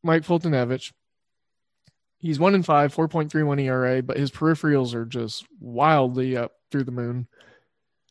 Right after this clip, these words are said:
Gomber gives Colorado a good chance. He's a lefty. He can catch Texas off guard.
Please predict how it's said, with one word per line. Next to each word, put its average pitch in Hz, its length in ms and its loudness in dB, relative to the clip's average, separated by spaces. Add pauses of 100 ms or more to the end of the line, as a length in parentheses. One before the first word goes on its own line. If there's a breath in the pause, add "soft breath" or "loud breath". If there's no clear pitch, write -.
(300)
Gomber 214 360 6
gives 190 400 4
Colorado 185 600 6
a 147 40 6
good 165 300 2
chance. 143 580 -4 (380)
He's 151 180 0
a 196 80 6
lefty. 190 560 4
He 170 160 2
can 165 200 0
catch 175 260 -2
Texas 175 400 -2
off 160 240 2
guard. 151 460 2